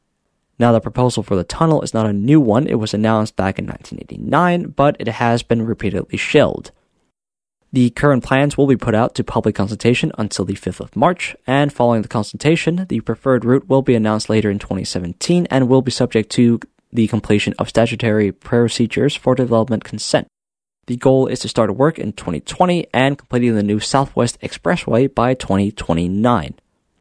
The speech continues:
No matter what your view is on the tunnel, uh, if you are, have an interest in it, if you don't want it to go through, or if you do want it to go through, do make sure to check those out. Uh, I'm sure you can find the link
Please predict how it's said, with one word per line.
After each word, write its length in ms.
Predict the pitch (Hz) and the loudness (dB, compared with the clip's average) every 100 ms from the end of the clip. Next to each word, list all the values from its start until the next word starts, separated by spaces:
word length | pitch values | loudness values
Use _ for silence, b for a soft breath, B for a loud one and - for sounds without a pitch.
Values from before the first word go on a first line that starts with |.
| _ _ - | _ _ 0
No 80 | 131 | 4
matter 260 | 131 120 | 6 4
what 260 | 110 127 135 | 2 2 2
your 120 | 113 | 2
view 260 | 110 123 107 | 2 4 4
is 180 | 107 - | 2 0
on 180 | - 90 | -4 -4
the 40 | |
tunnel, 460 | - 123 180 247 - | -2 0 2 0 -2
uh, 340 | 113 117 117 - | 2 2 2 0
if 260 | 156 160 - | -2 -2 -2
you 320 | 120 120 113 | 2 4 2
are, 100 | - | -2
have 280 | 117 127 120 | -2 0 2
an 80 | 107 | 0
interest 380 | 104 117 120 - | -2 0 -2 0
in 100 | 120 | 0
it, 140 | 123 | 0
if 160 | 95 104 | 0 -4
you 100 | 101 | 0
don't 220 | 113 117 | 2 2
want 200 | 123 120 | 4 2
it 40 | |
to 80 | 117 | 2
go 160 | 117 110 | 0 0
through, 340 | - 120 117 - | 0 -2 -2 -2
or 120 | 98 | -2
if 200 | 92 95 | -2 -4
you 360 | 95 101 110 - _ _ | 0 0 0 -6 _ _
do 120 | 175 | 4
want 240 | 160 104 85 | 4 4 0
it 20 | |
to 60 | 107 | -2
go 200 | 104 104 | -2 -2
through, 360 | - 151 214 - _ - | 0 0 0 -6 _ 2
do 100 | 151 | 4
make 140 | 120 | 4
sure 140 | - 113 | 2 -2
to 60 | |
check 220 | - 120 - | -2 -2 0
those 240 | 117 110 - | 0 0 0
out. 260 | 165 226 - b b b b | -2 -2 -8 b b b b
Uh, 280 | 113 113 110 | 2 2 2
I'm 160 | 110 110 | 2 -2
sure 180 | - | -2
you 80 | 113 | -2
can 140 | 104 101 | -2 -6
find 340 | - 123 127 | 0 2 2
the 60 | 110 | 0
link 320 | 131 165 | 0 0